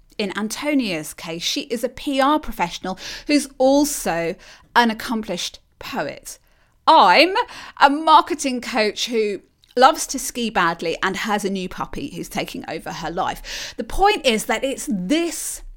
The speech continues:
material, our passions and our interests, where often we'll find the key to how to stand out and connect.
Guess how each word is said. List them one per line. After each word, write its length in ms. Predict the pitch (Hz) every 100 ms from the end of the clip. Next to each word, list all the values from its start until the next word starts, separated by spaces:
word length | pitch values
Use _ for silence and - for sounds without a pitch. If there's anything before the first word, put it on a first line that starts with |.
| -
material, 680 | 233 - 294 262 190 147 -
our 180 | 226 226
passions 600 | - 285 294 - 277 254 -
and 180 | 202
our 160 | 202 -
interests, 880 | 233 269 262 180 160 160 - - - - - - _ _
where 480 | 233 277 269 240 - _ -
often 520 | 320 - 330 294 294 _ _ _ _ _ _ _
we'll 260 | 202 247 311
find 320 | 311 339 370
the 60 | 359
key 400 | - - 311 277
to 100 | 240
how 340 | 196 220 277
to 140 | 277 277
stand 400 | - 262 220 214
out 220 | 185 -
and 100 | 180
connect. 540 | - 170 143 - -